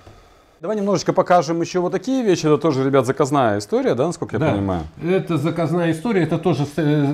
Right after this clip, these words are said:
Speaker 2: э, стей-, стейковые ножи. Э,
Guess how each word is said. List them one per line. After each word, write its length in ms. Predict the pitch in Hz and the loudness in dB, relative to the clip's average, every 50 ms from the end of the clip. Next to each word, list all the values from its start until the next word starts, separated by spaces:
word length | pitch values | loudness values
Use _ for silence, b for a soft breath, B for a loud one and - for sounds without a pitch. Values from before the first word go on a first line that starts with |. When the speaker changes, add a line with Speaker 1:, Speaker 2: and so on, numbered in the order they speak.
| 139 143 | -2 -4
Speaker 2:
э, 40 | 131 | -8
стей-, 340 | - - 175 165 151 147 | -4 0 0 2 2 0
стейковые 520 | 147 - - 170 156 - - 143 135 135 131 | -2 -2 0 2 2 2 2 2 2 4 4
ножи. 340 | 139 147 147 180 247 247 240 - - B B B B B B B B B B B B B B | 4 2 2 2 0 0 0 -4 -16 B B B B B B B B B B B B B B
Э, 400 | - 127 127 127 123 120 117 | 4 6 6 6 6 4 2